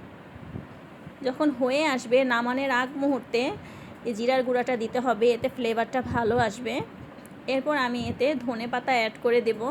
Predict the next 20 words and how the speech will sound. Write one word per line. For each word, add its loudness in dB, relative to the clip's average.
আপনারা 0
চাইলে 0
ধনেপাতা 0
অ্যাড -2
করতেও 2
পারেন, 0
আবার 2
যারা 4
পছন্দ 0
করেন 2
না -2
তারা 4
এটা 0
নাও 0
দিতে -4
পারেন। -4
তবে 2
ধনেপাতাটা 0
অ্যাড -2
করলে 2